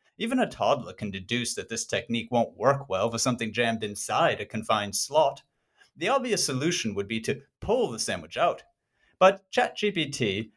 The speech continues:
has no actual conception of what it's talking about, no internal model of a stuck sandwich on which it can experiment with different strategies for removal.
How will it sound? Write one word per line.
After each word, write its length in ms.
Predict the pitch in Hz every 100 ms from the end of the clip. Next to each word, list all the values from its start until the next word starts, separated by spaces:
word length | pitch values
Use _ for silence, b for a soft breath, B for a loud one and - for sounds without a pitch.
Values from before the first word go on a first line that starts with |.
| -
has 180 | 117 123
no 220 | 135 127
actual 540 | 117 131 - - 127 117
conception 640 | 113 110 151 147 - 95
of 200 | 90 90 _
what 200 | 117 123
it's 180 | 95 -
talking 340 | 170 202 120
about, 280 | 90 90 95
no 180 | 175 185
internal 460 | 131 - 160 143
model 500 | 110 110 156 156 98
of 100 | 95
a 80 | 104
stuck 440 | - - 156 147
sandwich 500 | - 165 180 123 101
on 180 | 123 110
which 220 | 107 135
it 80 | 113
can 160 | 117 101
experiment 720 | - - 165 151 104 95 -
with 200 | - -
different 260 | 156 98
strategies 580 | - - 180 151 107 92
for 140 | - 90
removal. 520 | 104 190 156 90